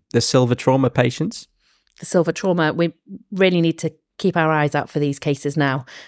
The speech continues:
Speaker 2: Silver trauma is becoming a recognised phenomenon, and I think this was a perfect example of one of those cases.
Speaker 1: Then we moved on to what to do if you stick a central line in an artery.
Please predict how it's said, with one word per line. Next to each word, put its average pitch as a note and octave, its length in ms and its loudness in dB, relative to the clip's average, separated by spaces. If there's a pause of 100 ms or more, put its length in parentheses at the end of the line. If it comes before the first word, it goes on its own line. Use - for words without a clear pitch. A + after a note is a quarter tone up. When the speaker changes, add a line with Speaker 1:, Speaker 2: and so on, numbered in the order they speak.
Speaker 2:
Silver E3 240 2
trauma D#3 300 4
is D3 100 0
becoming D3+ 400 0
a C3+ 40 0
recognised D3 720 0
phenomenon, C#3 540 4
and C#3 420 2
I C3+ 40 -4
think C#3+ 180 0
this C3 140 -4
was D3 120 -4
a C#3+ 40 -2
perfect - 500 0
example C#3 440 -2
of D3+ 100 -4
one D3+ 140 0
of C#3 40 -4
those C#3+ 220 -6
cases. - 500 -8 (1000)
Speaker 1:
Then E3 140 2
we D3 80 4
moved C#3+ 260 2
on C3 140 4
to A#2+ 440 2 (420)
what C3 200 2
to - 80 -8
do A#2 100 4
if A2+ 180 2
you A#2 60 -2
stick - 300 0
a G#2+ 320 2
central A2+ 340 -2
line G#2 160 2
in G2+ 140 0
an - 20 0
artery. G#2+ 480 -2